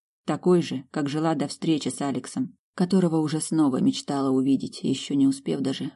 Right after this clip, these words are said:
покинуть его квартиру. Включив геолокацию на телефоне и определив своё местонахождение по карте, я позвонила в службу заказа такси, дождалась машину, ввела код и покинула квартиру Зверева, будто меня в ней никогда и не было.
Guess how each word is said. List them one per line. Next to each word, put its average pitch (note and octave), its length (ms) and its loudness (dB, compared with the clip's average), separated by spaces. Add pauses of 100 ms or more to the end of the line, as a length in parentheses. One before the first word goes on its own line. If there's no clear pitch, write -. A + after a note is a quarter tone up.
(100)
покинуть C3 520 0
его C3 160 0
квартиру. - 640 -6 (800)
Включив D3 400 0
геолокацию C#3 760 -2
на C#3 80 2
телефоне C#3 600 2
и C#3 40 6
определив C#3+ 500 0
своё C#3+ 220 -2
местонахождение D3 880 0
по C#3+ 120 -4
карте, F3 460 -4 (420)
я G#3 140 2
позвонила D3+ 520 2
в C#3 60 -8
службу C#3+ 320 -4
заказа C#3+ 380 -4
такси, D#3 600 -8
дождалась C#3+ 560 -2
машину, D#3 540 -2
ввела D#3 380 0
код F#3+ 320 -2 (340)
и - 160 2
покинула C#3+ 640 2
квартиру D3 480 -6
Зверева, C3+ 500 -4 (340)
будто D3 440 0
меня D3 280 0
в D3 40 -8
ней D3+ 380 -4
никогда D3 500 -2
и C#3 100 2
не C#3+ 180 4
было. - 300 -4